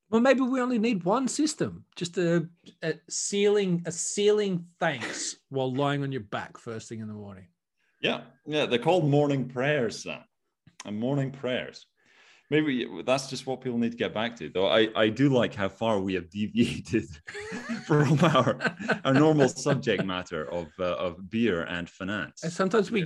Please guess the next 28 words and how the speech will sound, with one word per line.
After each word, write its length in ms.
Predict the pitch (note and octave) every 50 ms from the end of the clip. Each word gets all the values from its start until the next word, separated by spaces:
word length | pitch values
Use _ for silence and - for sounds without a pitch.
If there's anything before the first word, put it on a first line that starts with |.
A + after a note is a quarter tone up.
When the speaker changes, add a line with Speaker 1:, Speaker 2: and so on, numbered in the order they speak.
| E3+ F3
Speaker 1:
get 80 | - -
philo-, 400 | - - - F3 E3 E3 D#3+ D#3
philosophical. 800 | - - F3 E3 D#3 - - E3 E3+ F#3 F3+ F3 - G3+ F#3 -
Hey, 200 | - A3 A3 G3+
uh, 260 | F#3+ F#3+ - - - D3
thanks 500 | - - - F#3+ A3 A3+ - - - -
for 160 | - - -
the 100 | F3 F#3+
markets 880 | F3+ E3+ F3 G3 - C#4 - - B2 - _ - - - - - - - _ _ _ _ _ _ _ _ _
Speaker 2:
Thank 80 | - -
you. 40 | F2+
Speaker 1:
for, 500 | D3+ D3+ D#3 D#3 D#3+ D#3 D#3 D#3 D3+ D3 -
Speaker 2:
Yeah, 40 | -
thanks. 220 | E2+ _ _ -
Speaker 1:
for 100 | - D#3+
turning, 580 | D#3 - - E3 E3+ E3+ E3+ D#3 D3+ D#3 D3 - _ _ _ -
uh, 80 | D#3 D3 D3 _ -
you 140 | - E3+ B2
know, 120 | A#2 A#2+ - _ _ _ _ -
a 100 | D#3 C3
thousand 720 | - - _ - D#3 B2+ C3 C#3 D3+ D3 E3 F3 F3 E3+
pounds 260 | C3+ A#2+ A#2 C3 C3+ C#3+
into 220 | D3+ D3+ E3+ E3+
a 60 | D#3+
hundred 420 | E3 F3 G3+ A3+ F#3+ - D#2+ _ - G#2+ -
this 200 | A2 G2+ - -
week. 300 | - E2+ - - - _ _ _ _ _ _ _ _ _ _ _ - _ - - -
Speaker 2:
Thanks, 320 | A#2 A#2 C3 - - C#3+